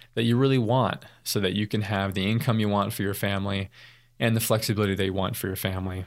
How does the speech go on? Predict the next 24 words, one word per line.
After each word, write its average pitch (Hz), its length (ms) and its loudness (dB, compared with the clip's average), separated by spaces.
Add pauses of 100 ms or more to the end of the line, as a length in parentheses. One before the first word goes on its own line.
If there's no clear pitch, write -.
(120)
Be 117 120 2
sure 139 160 2
to 123 80 2
reach 107 280 0
out 104 180 2
anytime 101 400 0
with 95 160 -6
questions 101 520 0
on 95 80 -4
my 92 60 -6
website. 98 520 -2
There's 98 140 -4
an 98 120 -6
email 98 260 -2
right 98 200 -6
there 95 180 -2
you 95 60 -2
can, 95 380 -6
you 101 100 -4
can 95 140 -4
send 98 200 -2
an 98 80 -2
email 95 320 -2
to. 95 280 -2